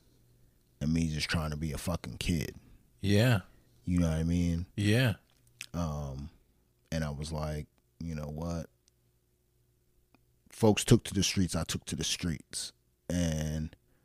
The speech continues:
Speaker 1: my mindset was, if this is going to change things, so be it. I know it's not.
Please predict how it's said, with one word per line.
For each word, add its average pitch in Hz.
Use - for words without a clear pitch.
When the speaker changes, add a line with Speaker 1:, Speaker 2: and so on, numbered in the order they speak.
Speaker 1:
my 90
mindset 87
was, 76
if 78
this 90
is 80
going 80
to 82
change 78
things, 73
so 71
be 58
it. -
I 85
know 117
it's -
not. -